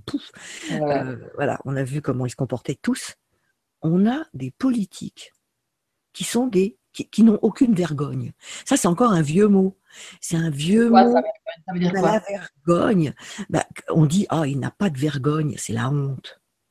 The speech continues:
Speaker 1: La vergogne,
Speaker 2: Ouais.
Speaker 1: c'est, c'est encore plus que la honte. C'est, c'est, c'est un beau mot. C'est un beau mot français, la vergogne.
Speaker 2: Mmh.
Speaker 1: Eh bien,
Speaker 2: Mmh.
Speaker 1: on a des, on a des politiques sans vergogne.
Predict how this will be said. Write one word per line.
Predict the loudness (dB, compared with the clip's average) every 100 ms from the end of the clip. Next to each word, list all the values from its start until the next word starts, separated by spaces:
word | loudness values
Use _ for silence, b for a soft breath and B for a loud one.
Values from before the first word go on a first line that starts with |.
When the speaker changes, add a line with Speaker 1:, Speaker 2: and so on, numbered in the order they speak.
| _ _ -6
Speaker 1:
La | 2
vergogne, | 2 4 4 4
Speaker 2:
Ouais. |
Speaker 1:
c'est, | 2 -2 -10 B B
c'est | -4
encore | -4 -4
plus | -2 -2
que | 0
la | -4 -2
honte. | -4 -4 -8 -16 B B B
C'est, | -8 -6
c'est, | -2 -4 b b b
c'est | -18 -6
un | -2
beau | 2 4
mot. | 6 4 2
C'est | -8 -6
un |
beau | 0 2
mot | 2
français, | 0 -4 -4 -2
la | -4
vergogne. | -4 -6 -8 -10 -10 -8
Speaker 2:
Mmh. | -4 -4 -6 -4
Speaker 1:
Eh | -2
bien, | 0 0 0
Speaker 2:
Mmh. | 0
Speaker 1:
on | 4 4
a | 4 0 -4
des, | -6 -4 -4 _ -4
on | -2
a | 0
des | -2 -6
politiques | -2 -2 0 -4 -4 -6 -6 -18
sans | -10 -8 -2 0 0 -6
vergogne. | -4 -2 -2 -2 -4 -4 -6 -8